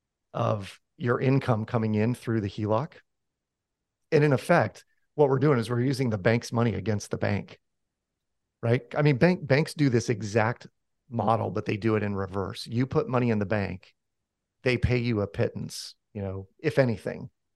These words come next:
you're making an eighth of a percent, or, you know, today they're, they're probably gonna tout, particularly in the States, "Oh, it's a high interest checking account. You're gonna make three percent on this checking account."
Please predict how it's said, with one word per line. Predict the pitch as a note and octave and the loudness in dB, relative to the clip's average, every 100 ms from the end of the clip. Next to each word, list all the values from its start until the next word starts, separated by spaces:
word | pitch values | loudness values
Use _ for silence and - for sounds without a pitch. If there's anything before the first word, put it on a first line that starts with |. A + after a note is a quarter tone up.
| - | -8
you're | B2+ | -2
making | A2+ A#2 | -2 -2
an | G#2+ A2+ | -4 -4
eighth | C#3+ A#2+ | -6 -4
of | A2 | -4
a | A2+ | -4
percent, | A2 G2+ A2 G2 - | -6 -4 -4 -6 -6
or, | B2 B2 B2+ _ _ _ _ | -6 -6 -10 _ _ _ _
you | C#3 | 2
know, | C#3+ | 2
today | A#2 C#3 C#3 A#2+ | 2 -2 0 0
they're, | G#2+ A2 - A2+ | -2 -6 -8 -14
they're | C#3 B2+ | -4 -2
probably | - C3+ B2+ | 2 2 4
gonna | A2 | 0
tout, | G#2 - A2 G#2 - _ _ _ | -2 -2 -2 -2 -6 _ _ _
particularly | - B2+ C#3 C3+ | -8 -6 -2 0
in | A2 | 2
the | G#2 | 0
States, | - A2 G#2 - - _ _ _ _ - | -2 -4 -4 -8 -16 _ _ _ _ 0
"Oh, | C3 | 2
it's | A#2 | 2
a | A#2+ | 0
high | - C3 B2+ | -2 0 0
interest | B2+ A#2+ A2+ A2 - | 0 -4 -2 -4 -4
checking | - A2+ A2 | -6 -4 -4
account. | G2+ - - | -6 -6 -4
You're | A#2+ | -4
gonna | A#2 A#2 | -2 0
make | A2 | -2
three | - - A#2 A#2+ A#2+ | -4 -12 -6 -6 -6
percent | G#2+ G2 - F#2+ F2+ | -8 -10 -8 -8 -10
on | - G2 | -12 -10
this | G2 | -10
checking | - - - B2+ | -8 -10 -8 -10
account." | A2+ - B2 | -10 -14 -16